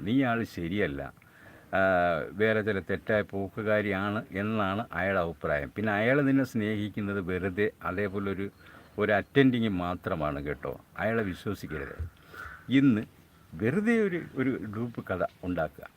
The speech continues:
ഉണ്ടാക്കിയിട്ട് ആ നമ്മൾ ഇഷ്ടപ്പെടുന്ന ആ പെണ്ണിനോട് എങ്ങനെയെങ്കിലും ഒന്ന് അറിയിക്കുക. ഈ ഒരൊറ്റ വെടി മതി, അവൾ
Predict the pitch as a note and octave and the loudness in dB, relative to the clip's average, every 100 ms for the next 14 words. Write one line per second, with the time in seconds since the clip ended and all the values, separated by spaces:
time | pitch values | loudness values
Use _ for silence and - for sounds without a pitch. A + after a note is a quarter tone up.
0 | - F2 G#2+ G#2+ A#2+ E3+ - - F#2+ C3+ | -8 -4 -4 -4 -8 -10 -14 -8 -6 -6
1 | - G2+ C3+ E3+ - A2+ G#2+ G2+ F#2+ F2+ | -4 -2 0 -2 -4 -4 -2 -4 -4 -4
2 | F2+ F#2 E2 E2 G2 B2+ C#3 A2 G2 F2 | -4 -6 -8 -4 0 2 2 2 -2 -4
3 | D2+ D2+ C#2 - - - - - - - | -4 -6 -10 -12 -14 -16 -20 -20 -20 -20
4 | - - - - - - - C3+ E3+ E3 | -20 -20 -20 -20 -20 -20 -12 -2 4 4
5 | C#3 - F3+ C#3+ C3+ C3+ A#2 G#2+ F#2 E2+ | 2 0 4 8 8 8 6 2 0 -4
6 | - - - - - - - - - F2+ | -6 -16 -20 -20 -20 -20 -20 -16 -6 -2
7 | G#2+ A2 | -2 -4